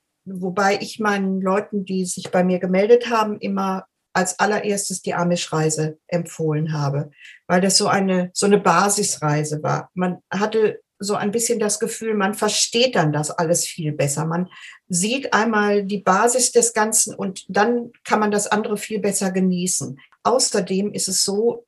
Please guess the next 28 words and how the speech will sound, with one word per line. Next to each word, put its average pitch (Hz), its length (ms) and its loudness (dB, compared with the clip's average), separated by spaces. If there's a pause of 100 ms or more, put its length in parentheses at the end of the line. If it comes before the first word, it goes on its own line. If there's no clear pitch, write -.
(100)
wenn 202 240 -2
jemand 214 360 0
noch 196 160 -6
nie 233 240 -2
in 208 80 -4
den - 80 -10
U 202 100 -2
S 196 160 -2
A 180 160 0
gewesen 156 480 -4
ist, 165 220 -4
dann 180 100 -2
ist - 220 -2
das 208 160 -4
schon 254 200 -2
ein 170 140 -2
ganz 240 220 -4
schöner 208 340 -2
Schock, - 380 -4
wenn 143 100 0
man 143 160 2
da 139 80 0
hinkommt. 147 560 -4 (320)
Es - 160 -4
ist - 180 4
so 240 200 4
viel 233 420 -2
anders. 175 480 2